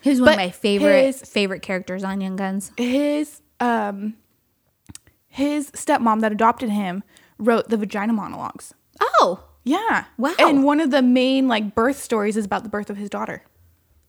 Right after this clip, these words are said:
Speaker 2: Isn't that crazy?
Speaker 1: Yeah,
Speaker 2: I had
Speaker 1: super
Speaker 2: no
Speaker 1: crazy.
Speaker 2: idea. I couldn't even remember who Dylan McDermott was until I had to go <laughs> look him
Speaker 1: Come
Speaker 2: up.
Speaker 1: on now.
Speaker 2: <laughs> I, did you know he's in Steel Magnolias?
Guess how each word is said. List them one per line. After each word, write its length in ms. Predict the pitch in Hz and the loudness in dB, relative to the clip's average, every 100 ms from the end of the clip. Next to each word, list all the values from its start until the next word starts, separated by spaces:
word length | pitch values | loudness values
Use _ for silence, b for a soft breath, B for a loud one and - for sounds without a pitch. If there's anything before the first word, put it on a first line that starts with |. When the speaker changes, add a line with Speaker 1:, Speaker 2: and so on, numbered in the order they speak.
| - | -20
Speaker 2:
Isn't 840 | - _ _ _ _ _ - 403 | -20 _ _ _ _ _ -6 -4
that 100 | - | -2
crazy? 240 | 330 330 480 - | -2 0 -2 -2
Speaker 1:
Yeah, 120 | 294 | -2
Speaker 2:
I 40 | 320 | -2
had 160 | 233 | -6
Speaker 1:
super 380 | - - 262 320 | -14 -4 0 4
Speaker 2:
no 220 | 247 208 | 4 2
Speaker 1:
crazy. 220 | 175 226 | 0 0
Speaker 2:
idea. 160 | 208 202 _ _ _ - | -2 -4 _ _ _ 0
I 100 | 277 | 2
couldn't 180 | - 359 | 2 2
even 120 | 254 | 4
remember 220 | 214 208 202 | 2 0 -2
who 100 | 202 | -2
Dylan 280 | 185 202 | -4 -6
McDermott 320 | 185 196 196 160 | -6 -8 -8 -2
was 320 | 175 151 143 | 0 0 -2
until 220 | 170 160 | -6 -2
I 120 | 107 | 0
had 300 | 214 - 277 | 0 0 2
to 120 | 254 - | 2 0
go 240 | - 285 285 | 0 0 2
<laughs> 40 | |
look 220 | 277 277 - | 0 0 -2
him 60 | |
Speaker 1:
Come 140 | 226 285 | -2 2
Speaker 2:
up. 260 | 254 208 196 | 2 2 -2
Speaker 1:
on 60 | |
now. 400 | 208 233 233 254 240 | -2 0 2 2 0
Speaker 2:
<laughs> 1500 | - 240 - - - - - - - - _ - - - - | -8 -10 -10 -18 -18 -20 -6 -4 -4 -10 _ -18 -16 -12 0
I, 200 | 285 277 - - | 0 0 -6 -6
did 220 | 311 262 | -4 -2
you 80 | 339 | -2
know 140 | 392 | 0
he's 180 | 370 440 | -2 -2
in 140 | 392 339 | -2 -2
Steel 240 | - 285 | 0 2
Magnolias? 720 | 311 302 247 254 359 392 415 | 4 4 4 2 0 -2 -4